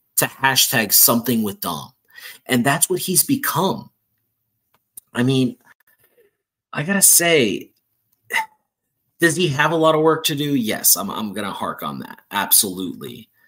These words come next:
But as long as he continues to listen, feel, and learn from each match and learn from the live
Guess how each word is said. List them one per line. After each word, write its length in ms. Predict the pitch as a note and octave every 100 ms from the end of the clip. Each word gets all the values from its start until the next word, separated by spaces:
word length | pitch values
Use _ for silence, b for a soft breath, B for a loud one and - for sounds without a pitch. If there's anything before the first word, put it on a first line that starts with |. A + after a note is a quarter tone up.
| _ _ -
But 120 | G3
as 140 | F3+ E3+
long 180 | A3
as 80 | A#3+
he 100 | B3
continues 680 | B3+ C#3 - C#3+ C#3+ C#3+ -
to 80 | A#2+
listen, 840 | G2 A2 C#3+ - A#2 F2 B2+ F3 _ _ _ _ - -
feel, 640 | F3+ F3+ E3+ D3 D3+ D3 -
and 180 | C3+ A2+
learn 840 | A2 A2+ B2+ D3+ F3+ F#3+ G3+ G#3 _ _ _
from 200 | - B2+ C3
each 340 | F#3 G3 C#3+
match 640 | B2 A#2+ G2 A2 - - C#3
and 200 | A#2+ A2
learn 560 | A#2 B2+ D3 E3+ F3
from 240 | - D#3 A#2
the 100 | G#2+
live 560 | G#2 A2 B2 C#3 C3+